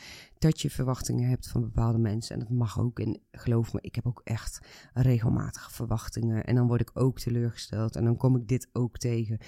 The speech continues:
Maar besef je alsjeblieft vanaf vandaag dat je daarmee echt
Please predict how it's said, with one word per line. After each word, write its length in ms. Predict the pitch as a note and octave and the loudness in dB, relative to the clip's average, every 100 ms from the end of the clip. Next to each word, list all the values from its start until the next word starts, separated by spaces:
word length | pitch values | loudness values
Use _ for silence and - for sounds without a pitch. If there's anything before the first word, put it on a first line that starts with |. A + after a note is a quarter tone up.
| - - | -14 -10
Maar 200 | - B2 | 2 4
besef 500 | G#2 - - C#3 - | 6 4 4 4 2
je 260 | - B2 A#2 - _ _ | 0 0 0 -4 _ _
alsjeblieft 640 | - C#3+ - A#2+ A#2 A2+ - | 0 2 2 2 2 2 0
vanaf 280 | A#2 A#2 - | 2 0 0
vandaag 420 | A#2 A2+ - - | -4 -4 -6 -4
dat 220 | - - | -6 -2
je 160 | C3 B2+ - - - _ _ _ - | -2 -4 -8 -20 -20 _ _ _ 2
daarmee 600 | C3+ C#3+ C#3 C3+ C3+ - | 2 4 4 4 4 2
echt 460 | C3+ B2 - - | 0 0 -8 -14